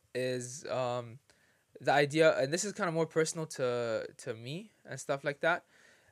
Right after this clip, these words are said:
is, uh, the idea of once you graduate, once you become, and for men especially, and I th-, I think, I don't know how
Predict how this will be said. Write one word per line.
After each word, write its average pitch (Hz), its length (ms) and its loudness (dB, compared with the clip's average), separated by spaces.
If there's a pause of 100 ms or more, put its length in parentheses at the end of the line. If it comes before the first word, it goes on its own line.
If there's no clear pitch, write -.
(120)
is, 123 460 -2
uh, 117 360 2
the 117 80 0
idea 139 380 4
of 127 560 2 (400)
once 156 300 -4
you 151 80 -6
graduate, 139 680 0 (220)
once 139 320 -8
you 147 80 -8
become, 131 920 -4 (400)
and 139 220 0
for - 340 -4
men 143 280 2
especially, 131 560 -2
and 120 100 -4
I 120 60 -4
th-, 113 200 -2
I 123 40 2
think, 139 280 -10
I 123 120 2
don't 151 120 0
know 151 140 -2
how 139 280 2